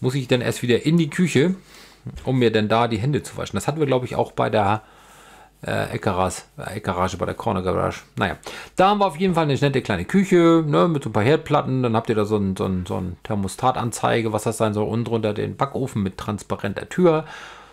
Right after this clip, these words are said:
Naja, oben so ein kleines Regal und noch einen kleinen Schrank. Sehr, sehr nett. Kann man nicht anders sagen.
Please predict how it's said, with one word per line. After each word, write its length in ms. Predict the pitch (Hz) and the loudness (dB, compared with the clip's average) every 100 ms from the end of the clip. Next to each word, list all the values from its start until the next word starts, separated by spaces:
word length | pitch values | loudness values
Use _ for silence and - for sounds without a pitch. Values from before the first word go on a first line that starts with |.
| _ 196 | _ 2
Naja, 180 | 214 | 4
oben 280 | 156 165 165 | 6 4 4
so 100 | 131 | 2
ein 60 | 117 | 2
kleines 380 | 120 110 98 110 | 0 -2 -2 -2
Regal 440 | 101 139 139 135 | 2 4 4 2
und 160 | 110 113 | -2 -4
noch 120 | 98 | -6
einen 80 | 98 | -6
kleinen 240 | 90 87 | -6 -6
Schrank. 460 | - 127 131 123 - | -4 -2 0 -2 -6
Sehr, 300 | - 117 110 | -6 0 2
sehr 160 | 101 87 | 2 0
nett. 300 | 131 170 - - _ _ _ _ - | 0 -2 -8 -20 _ _ _ _ -4
Kann 140 | 135 | 0
man 80 | 113 | 0
nicht 80 | 101 | 0
anders 160 | 87 | 0
sagen. 240 | 123 120 | -2 -2